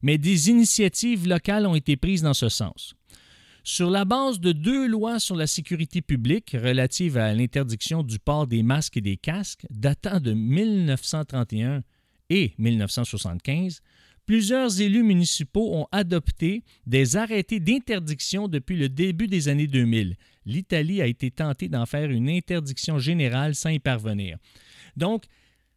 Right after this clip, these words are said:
c'est comme si en tant que nation, l'Italie ont essayé d'amener des interdictions, ça l'a bloqué. C'est, ben, c'est assez complexe en, en Italie, le, le, le,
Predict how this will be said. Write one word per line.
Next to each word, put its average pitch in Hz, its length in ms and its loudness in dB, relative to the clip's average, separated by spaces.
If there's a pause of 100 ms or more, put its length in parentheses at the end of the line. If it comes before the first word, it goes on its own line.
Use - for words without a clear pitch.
(380)
c'est 175 140 -6
comme 214 180 -2
si - 140 -2
en 214 80 -2
tant 262 160 -4
que 214 160 -4
nation, 185 480 2
l'Italie 185 480 2
ont 180 160 0
essayé 175 480 0
d'amener 170 380 0
des 160 180 0
interdictions, 160 680 -2
ça 156 160 0
l'a 131 120 2
bloqué. 123 480 0
C'est, - 180 -8
ben, 135 160 -4
c'est - 140 -6
assez 180 200 -4
complexe 139 540 -4
en, 117 300 -4
en 113 100 -2
Italie, 113 480 -2
le, 123 140 -4
le, 101 160 -4
le, 95 140 -4